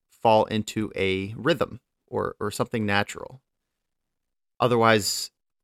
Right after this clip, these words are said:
it's gonna be so hard to keep up any sort of regiment or, or consistency, right? If going to a tournament takes you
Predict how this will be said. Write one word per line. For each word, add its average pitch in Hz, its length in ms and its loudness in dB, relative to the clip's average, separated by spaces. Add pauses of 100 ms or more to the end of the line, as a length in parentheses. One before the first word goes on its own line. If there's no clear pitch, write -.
(460)
it's - 180 -10
gonna 104 240 -6
be 101 140 -10
so 104 480 -4
hard 95 640 -2
to - 120 -20
keep - 280 -6
up 95 200 -4
any 110 280 0
sort 98 260 -2
of 87 140 -8 (600)
regiment 104 600 0
or, - 400 -12 (120)
or - 320 -20
consistency, - 1000 -6
right? 107 300 0 (120)
If 120 200 -4
going 151 260 2
to 123 140 -2
a 107 60 0
tournament 120 520 -2
takes - 300 -2
you 101 260 -4